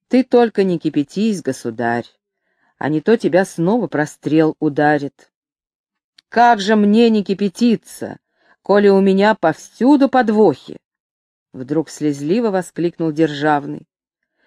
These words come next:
После кондрашки у него часто стал появляться этакий плаксивый возглас, от которого Даниле Васильевичу неизменно становилось совестно за государя.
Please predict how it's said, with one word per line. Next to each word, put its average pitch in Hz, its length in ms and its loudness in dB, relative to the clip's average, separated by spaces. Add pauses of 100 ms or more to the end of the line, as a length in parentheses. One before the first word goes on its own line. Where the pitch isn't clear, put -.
(340)
После 226 320 0
кондрашки 202 560 0
у 170 60 2
него 170 220 0
часто 190 420 -4
стал 165 260 -4
появляться 156 720 -4
этакий 143 440 -8 (340)
плаксивый 196 720 -2
возглас, 170 760 -4 (420)
от 170 180 -2
которого 185 420 0
Даниле 165 440 0
Васильевичу 180 580 -6
неизменно 175 600 -4
становилось 180 720 -6 (240)
совестно 151 640 -2
за 143 100 -6
государя. 147 560 -4